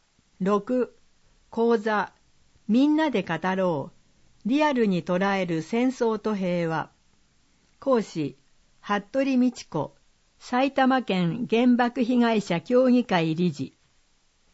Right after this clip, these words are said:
四十人。子ども同伴課。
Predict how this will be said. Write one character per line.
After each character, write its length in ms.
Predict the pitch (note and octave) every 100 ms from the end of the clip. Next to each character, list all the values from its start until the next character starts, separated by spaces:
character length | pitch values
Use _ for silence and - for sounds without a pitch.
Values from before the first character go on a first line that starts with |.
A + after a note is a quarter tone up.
| -
四 280 | G#3+ B3 A3+
十 220 | A#3 G#3
人。 340 | D#3+ C#3 C3 - _ _ _ _ _ _ -
子 160 | A3
ど 120 | B3
も 140 | B3 A#3
同 240 | G#3 G#3
伴 320 | G3+ G3 F#3+
課。 320 | F3 F#3+ F3+